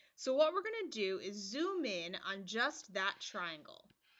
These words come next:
and try to think about how can we figure out the height of the triangle, which is the apothem. So what we know is that the full base is twelve. So if I've sort of divided it up, that would be six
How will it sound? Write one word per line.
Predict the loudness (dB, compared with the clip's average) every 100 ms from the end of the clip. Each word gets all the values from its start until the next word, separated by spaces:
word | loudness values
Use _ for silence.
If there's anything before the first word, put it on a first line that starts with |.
| -20 -20 -20 -20 -20 _ _
and | -6 -4
try | 4 6
to | 6
think | 2 -4 -4
about | -2 0 0 -2 -6
how | -4 2 2
can | 2 -2
we | -2
figure | -4 -8 -4 -2
out | 0 -2 -6 _ _ _ _ -10
the | -8 -6 -4
height | 2 2 0
of | -6
the |
triangle, | -8 -6 -6 -6 -8 -6
which | -8 -6
is | -8 -8
the | -10 -8 -10
apothem. | -14 -6 -6 -6 -14 -20 -20 _ _ _ _ _ _ _ _ _ _ _ _ _ _ _ -2
So | 2
what | 4 4 4
we | 2
know | 4 4
is | 4
that | 0 -2
the |
full | -6 2 4 4
base | 2 0 0 -6
is | -10
twelve. | -10 -4 -4 -4 -10 -14
So | -6 -4
if | 0
I've | 4 4 4
sort | 0 0
of | 0
divided | -2 2 2 2 -2
it | -4
up, | -4 -4 -6
that | -6
would | -4 -6
be | -8
six | -8 -4 -4 -4 -12